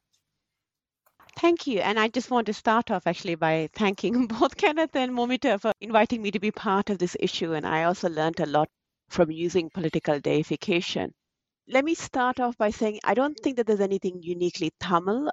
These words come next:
about the importance of death and sacrifice and martyrdom, because I think we see that the sacralization and circulation of death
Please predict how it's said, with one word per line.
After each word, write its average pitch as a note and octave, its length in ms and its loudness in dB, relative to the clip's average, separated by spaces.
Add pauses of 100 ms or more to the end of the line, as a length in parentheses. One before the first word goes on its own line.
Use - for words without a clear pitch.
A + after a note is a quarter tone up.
about F3+ 300 2
the F3 80 -2
importance E3+ 500 -2
of D3+ 180 -4
death D#3 220 4 (220)
and D#3 100 -10
sacrifice D#3 600 0
and D3+ 180 -8
martyrdom, D#3 580 -2 (560)
because - 240 0
I G3 80 8
think G3+ 220 -2
we G3 80 2
see G3+ 300 -2
that F3+ 120 0
the D#3+ 80 -2
sacralization E3+ 800 -2
and D3 120 -4
circulation E3 580 2
of C#3 120 -8
death C#3+ 200 2